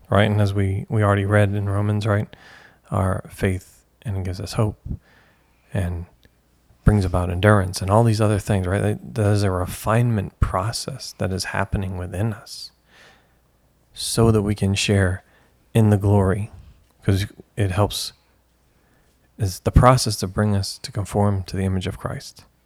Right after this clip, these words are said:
right? Same thing you see demonstrated in Christ as a pattern example, as our pattern and example, right?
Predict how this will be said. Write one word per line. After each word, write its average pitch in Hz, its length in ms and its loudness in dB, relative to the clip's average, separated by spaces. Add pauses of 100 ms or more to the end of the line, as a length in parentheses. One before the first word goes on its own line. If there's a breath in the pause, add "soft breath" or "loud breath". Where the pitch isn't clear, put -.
(520)
right? 98 220 2 (640 soft breath)
Same 104 320 2
thing 101 140 0
you 95 140 -2
see 95 180 -6
demonstrated 101 800 -2 (640 soft breath)
in 113 140 4
Christ 101 320 2
as 95 100 -2
a 95 40 -2
pattern 98 320 6
example, 92 540 -4 (1080)
as 101 140 0
our 90 220 0
pattern 90 380 -2
and 95 120 -6
example, 101 520 -8 (920)
right? - 200 -2